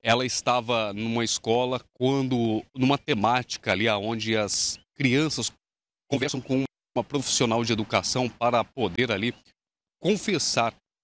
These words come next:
re-, trazer à tona alguma coisa que as deixam magoadas, que elas vêm guardando, uma tentativa de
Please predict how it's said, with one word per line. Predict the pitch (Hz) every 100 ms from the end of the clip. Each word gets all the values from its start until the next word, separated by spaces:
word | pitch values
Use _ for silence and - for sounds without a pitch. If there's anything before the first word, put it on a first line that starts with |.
| _
re-, | 107 123 -
trazer | - 156 123 175
à |
tona | 156 - 135
alguma | 117 110 147 131
coisa | - 120 113
que | - 127
as | 123 -
deixam | 110 151 151 131 104
magoadas, | 110 98 92 107 123 117 104
que | - 127
elas | 123 117 104
vêm | 101 139
guardando, | 131 104 87 127 - _ _ _
uma | -
tentativa | 208 208 185 - 180 147
de | 123 131